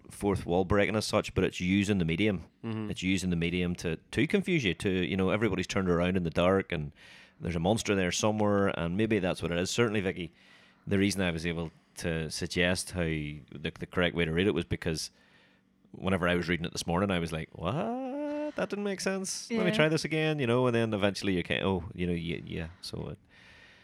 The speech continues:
Speaker 1: I, I got caught the same way.
Speaker 3: Okay. I'm glad it wasn't just me. <laughs> But then with, this monster is in the cave with them,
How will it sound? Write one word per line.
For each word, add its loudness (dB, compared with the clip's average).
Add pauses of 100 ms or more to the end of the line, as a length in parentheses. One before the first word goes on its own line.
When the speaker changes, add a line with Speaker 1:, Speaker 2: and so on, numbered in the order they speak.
(640)
Speaker 1:
I, 8
I 8
got 0
caught 4
the -4
same 2
way. 0 (320)
Speaker 3:
Okay. -12 (220)
I'm -10
glad -6
it -6
wasn't -10
just -12
me. -12 (420)
<laughs> -2 (720)
But -6
then -4 (520)
with, -6 (800)
this -4
monster -2
is 0
in -10
the -8
cave -6
with -4
them, -6